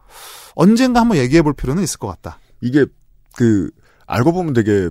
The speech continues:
Speaker 2: 그 그래미의 분야들은 덕지덕지 쌓여 올라왔어요.
Speaker 1: 네.
Speaker 2: 이거 생겼다 그러면 이거 줘. 저거
Speaker 1: 네.
Speaker 2: 생겼다 그러면 저거 줘. 이런
Speaker 1: 네.
Speaker 2: 식으로. 방금 구분하신 설명이 그겁니다.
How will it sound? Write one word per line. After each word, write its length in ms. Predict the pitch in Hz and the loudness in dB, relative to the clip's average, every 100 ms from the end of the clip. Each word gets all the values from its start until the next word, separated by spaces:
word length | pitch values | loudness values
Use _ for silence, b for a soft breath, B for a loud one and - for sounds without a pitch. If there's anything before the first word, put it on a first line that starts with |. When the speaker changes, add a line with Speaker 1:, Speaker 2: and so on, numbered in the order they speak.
| - | -8
Speaker 2:
그 140 | - 104 | -10 -4
그래미의 720 | 123 156 196 170 147 127 110 | 0 0 0 -2 0 0 0
분야들은 680 | - 110 131 92 143 92 67 _ - | -2 -4 -2 -4 -6 -8 -12 _ -14
덕지덕지 840 | - - - 190 202 143 - 160 | -14 -14 -10 -8 -6 -6 -6 -6
쌓여 300 | 151 156 175 | -4 -2 2
올라왔어요. 600 | 143 107 82 - 71 67 | 2 2 -4 -10 -14 -14
Speaker 1:
네. 320 | - 98 87 82 85 - | -14 -14 -14 -18 -18 -6
Speaker 2:
이거 160 | 117 131 | -2 0
생겼다 340 | 147 127 127 | -2 -2 -2
그러면 220 | 147 175 | 0 -2
이거 220 | 110 104 | 0 -2
줘. 160 | 82 78 73 | -2 -6 -8
저거 160 | 107 | -6
Speaker 1:
네. 40 | 139 | -2
Speaker 2:
생겼다 200 | 143 143 | -2 -2
그러면 160 | 143 160 | -4 -6
저거 320 | 92 95 98 | -6 -4 -4
줘. 220 | 85 78 95 | -4 -10 -4
이런 160 | 110 | -2
Speaker 1:
네. 40 | 104 | -2
Speaker 2:
식으로. 380 | 92 82 78 76 B B | -4 -8 -12 -14 B B
방금 240 | 151 170 | -4 -2
구분하신 460 | 165 135 151 156 147 | -4 -4 0 0 0
설명이 380 | 151 196 170 160 | -2 -2 -2 -4
그겁니다. 580 | - 135 135 90 76 | -2 0 0 -2 -14